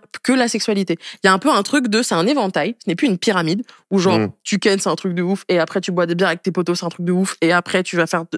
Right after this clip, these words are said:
Speaker 1: tu pars en voyage, en vacances, c'est un truc de ouf.
Speaker 2: <laughs>
Speaker 1: Tu vois, on n'est plus du
Speaker 2: Mhm.
Speaker 1: tout sur une, une, une pyramide, on est vraiment sur quelque chose de plat, euh, comme un spectre, et où en fait, dépendamment du temps, tu navigues, dépendamment des envies, tu navigues. Et en fait, il y a des personnes qui me disent,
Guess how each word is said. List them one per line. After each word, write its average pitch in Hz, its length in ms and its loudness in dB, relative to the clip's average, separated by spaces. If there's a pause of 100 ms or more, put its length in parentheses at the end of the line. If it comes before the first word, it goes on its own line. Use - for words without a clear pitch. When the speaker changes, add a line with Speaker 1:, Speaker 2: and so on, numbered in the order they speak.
Speaker 1:
tu - 100 -8
pars 170 140 0
en 175 60 2
voyage, 170 340 2
en 180 80 0
vacances, 165 300 0
c'est 170 60 0
un 151 40 2
truc 139 140 2
de 175 80 -2
ouf. 127 160 2
Speaker 2:
<laughs> - 460 -10
Speaker 1:
Tu 196 100 0
vois, 226 220 2 (100)
on 190 80 2
n'est 165 100 2
plus - 140 2
du 226 60 6
Speaker 2:
Mhm. - 60 4
Speaker 1:
tout 294 100 2
sur 220 160 0
une, 180 180 0
une, 180 400 0
une 196 120 2
pyramide, 214 400 2
on 226 80 0
est 180 60 0
vraiment 180 180 0
sur 233 120 -6
quelque 180 140 -6
chose 240 160 0
de 165 100 2
plat, 190 400 2 (360)
euh, 170 140 2
comme 180 200 0
un 165 80 0
spectre, - 480 -4 (200)
et 196 140 2
où 220 100 2
en 185 80 0
fait, 240 300 0
dépendamment 240 400 0
du 202 160 -2
temps, 214 200 0
tu - 160 -4
navigues, 208 320 0
dépendamment 208 360 0
des 190 140 2
envies, 180 180 -2
tu - 160 -2
navigues. 202 360 2 (460)
Et 214 140 4
en 190 40 0
fait, - 100 0
il 247 40 -2
y 254 40 2
a 233 40 4
des 180 60 2
personnes 254 240 0
qui 226 100 -2
me 175 80 2
disent, 220 240 0